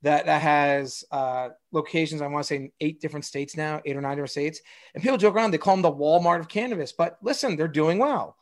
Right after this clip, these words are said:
And people that really want custom made medicine, they're gonna go and, and spend the more money, kinda like a nicer bottle of wine or a nice little, you know,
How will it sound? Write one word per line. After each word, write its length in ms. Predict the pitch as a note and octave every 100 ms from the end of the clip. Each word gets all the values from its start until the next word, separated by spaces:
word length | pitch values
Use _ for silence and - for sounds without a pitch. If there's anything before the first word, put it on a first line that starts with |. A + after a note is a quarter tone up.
| _ _ _ _ _ _ D#3
And 240 | E3 E3
people 160 | G#3+ G#3
that 180 | F#3+
really 400 | D#3 D#3+ F#3+ F#3+
want 380 | F3 F3 E3 -
custom 400 | - F3+ - E3+
made 220 | D#3 D3+
medicine, 720 | C3+ D3 D#3+ D3+ A#2+ G#2 A2+ C#3 _ _ _ _ _
they're 120 | E3+
gonna 160 | F#3 F3+
go 380 | D#3+ E3 F3 E3
and, 120 | D#3+
and 140 | D#3+
spend 260 | - F3+ E3+
the 60 |
more 260 | C#3+ C3+ D#3+
money, 540 | F#3+ F3+ F3 E3+ E3+ _ _ -
kinda 100 | E3
like 120 | D#3
a 40 |
nicer 320 | D3 D3 D3+
bottle 380 | D#3+ D#3+ E3+ F#3
of 60 | F3+
wine 580 | E3+ D#3+ D#3+ D#3+ D#3+ E3
or 140 | C#3+
a 80 | C3+
nice 260 | C#3+ D3+ -
little, 300 | D#3+ D#3+ D#3+
you 80 | D#3+
know, 320 | D3+ D3+ D3